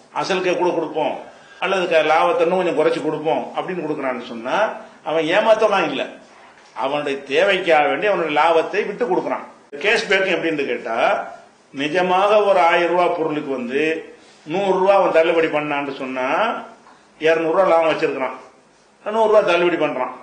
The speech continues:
அப்படி நூறு ரூபாய் தள்ளுபடி பண்ணான்னு சொன்னா, அவன் லாபத்தை குறைச்சால் அதுல எந்த ஒரு குற்றமும் கிடையாது. அதே நேரத்துல வந்துகிட்டு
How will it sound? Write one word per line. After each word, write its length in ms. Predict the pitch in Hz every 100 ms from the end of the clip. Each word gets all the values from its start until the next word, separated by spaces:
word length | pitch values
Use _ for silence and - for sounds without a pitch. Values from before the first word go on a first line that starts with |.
| -
அப்படி 240 | - 160 175
நூறு 160 | 214
ரூபாய் 180 | 220 190
தள்ளுபடி 300 | 175 180 165
பண்ணான்னு 420 | 147 143 131 123
சொன்னா, 320 | 120 113 131 214 254 - - - _
அவன் 300 | 170 185 190
லாபத்தை 340 | 170 196 196 190
குறைச்சால் 520 | 165 175 170 165 170
அதுல 180 | 160 160
எந்த 120 | 160 160
ஒரு 100 | 135
குற்றமும் 380 | 151 156 190 151
கிடையாது. 360 | 139 135 113 - - _ _ _ _ _ -
அதே 240 | 120 180 226
நேரத்துல 420 | 190 175 170 143
வந்துகிட்டு 400 | 139 131 120